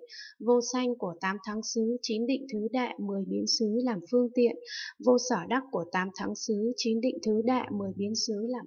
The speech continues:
phương tiện, hồi hướng trí nhất thiết trí, tu tập tất cả pháp môn Đà La Ni, tất cả pháp môn Tam Ma Địa?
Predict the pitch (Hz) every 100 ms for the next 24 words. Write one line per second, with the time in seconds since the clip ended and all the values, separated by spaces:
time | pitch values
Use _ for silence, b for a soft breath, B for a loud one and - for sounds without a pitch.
0 | - 247 240 247 233 233 B B B -
1 | 202 196 202 226 226 202 220 269 269 285
2 | 302 294 226 208 240 - 240 233 190 -
3 | 277 277 208 165 - 262 247 247 220 202
4 | 175 214 240 240 254 247 - 277 277 180
5 | 139 247 254 247 247 240 254 247 247 247
6 | 233 240